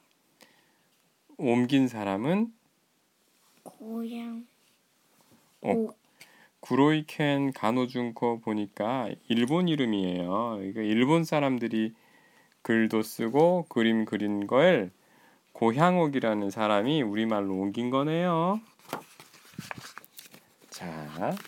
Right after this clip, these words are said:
Speaker 1: 이제 찬서가 읽어줄래요?
Speaker 2: 음, 뭘 모르겠어.
Speaker 1: 에?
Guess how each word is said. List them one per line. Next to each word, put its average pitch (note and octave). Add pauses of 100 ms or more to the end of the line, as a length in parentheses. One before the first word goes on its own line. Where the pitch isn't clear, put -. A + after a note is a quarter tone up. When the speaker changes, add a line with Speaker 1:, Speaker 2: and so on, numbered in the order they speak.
(160)
Speaker 1:
이제 B2
찬서가 D3+
읽어줄래요? A2+ (420)
Speaker 2:
음, C4
뭘 B3
모르겠어. A#3 (640)
Speaker 1:
에? D#3+